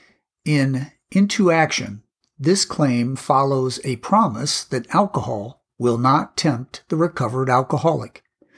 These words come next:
A drink will look no more attractive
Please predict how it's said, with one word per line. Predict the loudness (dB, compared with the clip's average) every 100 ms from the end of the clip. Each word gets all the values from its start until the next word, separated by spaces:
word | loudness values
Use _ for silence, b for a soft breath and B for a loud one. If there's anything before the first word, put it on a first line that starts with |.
| B B B B -4
A |
drink | 0 2 2 0 0
will | 2
look | 2 0
no | -4 0 2
more | 4 2
attractive | 2 0 0 -2 -4 -8 -8